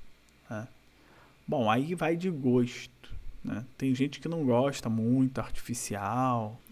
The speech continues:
enfim, é de cada um. Geralmente eu deixo em sessenta, sessenta e cinco por cento.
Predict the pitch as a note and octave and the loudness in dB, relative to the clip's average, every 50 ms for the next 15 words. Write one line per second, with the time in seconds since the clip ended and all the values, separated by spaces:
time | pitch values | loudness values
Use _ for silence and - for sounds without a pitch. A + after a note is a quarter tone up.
0 | - F3+ F#3 F3+ - - B2 A2 - - - - - - - - - - - C#3 | -8 -6 -6 -4 0 0 0 0 0 -6 -10 -14 -14 -14 -14 -16 -18 -14 -8 -6
1 | C#3+ - - - D#3 D3+ D#3+ D3+ D3 D3+ E3 F#3+ - - - - - - - - | -6 -6 -2 -2 0 2 2 2 2 2 0 -2 -4 -6 -8 -8 -8 -8 -8 -8
2 | - - - - - - - - - - - - - - - - - - - - | -8 -8 -8 -10 -10 -12 -14 -16 -20 -20 -20 -20 -20 -20 -20 -20 -20 -20 -20 -18
3 | - - - - - - - - - F3+ F#3 F3 F3 F#3+ - - G3 E3 C#3+ D3+ | -18 -18 -18 -18 -20 -20 -10 -6 -4 -4 -2 -2 -4 -4 0 2 2 2 4 2
4 | D#3+ - - E3 D#3+ - - C#3 B2 - - - - A#2+ B2+ C3 C#3+ C#3+ C#3 C3+ | 0 0 -4 -6 -6 -4 -4 -4 -2 -2 -4 -2 2 4 4 6 6 4 4 2
5 | C3+ - - - - A#2 A2+ - A#2 A2+ - A2+ - - - A#2+ - - - A2 | 2 2 0 0 0 -4 -4 -4 -4 -4 -4 -6 -6 -6 -8 -10 -10 -10 -8 -6
6 | - - - - - - - - - _ - - - - | -6 -6 -8 -8 -8 -10 -10 -12 -16 _ -20 -18 -14 -10